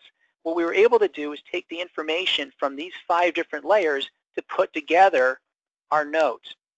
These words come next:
So what do we have in here? Well, we've got a top and bottom layer, which aren't even mechanical layers. They actually are copper layers. We figured we'll throw those in here since you know, it just adds to the, uh, to the notes and representation of the board itself. But even if we didn't have this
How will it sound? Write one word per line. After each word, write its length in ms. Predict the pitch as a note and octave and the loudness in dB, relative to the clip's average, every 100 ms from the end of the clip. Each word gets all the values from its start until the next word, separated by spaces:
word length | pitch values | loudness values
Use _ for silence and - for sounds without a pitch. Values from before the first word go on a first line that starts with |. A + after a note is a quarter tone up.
| _ | _
So 100 | F3 | 0
what 120 | G3 | 4
do 80 | G#3+ | 4
we 100 | F#3 | 2
have 260 | F#3+ F#3 | 4 2
in 80 | D#3 | 2
here? 200 | B2 B2 | -6 -6
Well, 120 | E3 | -4
we've 120 | G3+ | -4
got 180 | - G#3 | 0 2
a 60 | F#3+ | 2
top 320 | - E3+ F3+ | 4 2 2
and 100 | E3 | 0
bottom 320 | D3+ D3 D3 | 4 4 2
layer, 180 | D3 C#3 | 0 -2
which 160 | C#3 F3+ | -2 -2
aren't 160 | G#3 | -2
even 140 | D3+ C3 | -4 -10
mechanical 540 | - C#3+ E3 C3 A#2+ | -8 -2 0 -2 -4
layers. 220 | A#2+ A#2+ | -2 -2
They 140 | C#3 B2+ | -4 0
actually 440 | C#3+ - C3 B2 | 0 0 -10 -10
are 320 | C3 B2 A#2+ A#2+ _ - | -4 0 0 0 _ -2
copper 340 | F3+ G3+ D3+ | 0 2 -2
layers. 460 | B2 G#2 G2+ D3+ - _ _ - | -2 -2 -4 -8 -16 _ _ -6
We 100 | F3 | -2
figured 260 | - G3 | 2 2
we'll 100 | D#3+ | 2
throw 260 | D3 F3 E3 | -2 2 2
those 200 | C#3+ C3 | 2 -4
in 140 | D#3 | -6
here 240 | D#3+ C#3+ B2+ | -6 -6 -6
since 240 | - C3+ - _ _ | -6 -12 -14 _ _
you 80 | B2+ | -8
know, 160 | A#2+ | -6
it 180 | C#3 C#3 _ _ | -6 -12 _ _
just 160 | C#3 - _ - | -6 -6 _ 2
adds 220 | C3+ C3+ - | 2 2 -6
to 100 | - | -16
the, 240 | B2+ A#2+ A#2 | -12 -6 -2
uh, 100 | A#2 - | -2 -4
to 100 | C3 | -14
the 100 | A#2 | -10
notes 360 | A#2+ C3 C3+ - | -4 -2 -4 -14
and 120 | B2 | -6
representation 720 | B2+ - B2 A2+ - C3 - A#2 | -6 -6 -12 -12 -10 -6 -6 -6
of 80 | |
the 60 | G#2+ | -10
board 240 | - A#2+ A#2 | -6 -4 -4
itself. 460 | - D3+ C3+ A2+ - _ _ _ _ | -2 2 2 2 -6 _ _ _ _
But 140 | F3 | -2
even 200 | G#3+ B3 | -2 -4
if 80 | A#3+ | -2
we 80 | G#3 | 0
didn't 220 | F#3+ F3+ | 2 2
have 240 | - E3+ D#3+ | 2 2 4
this 140 | D3+ | 0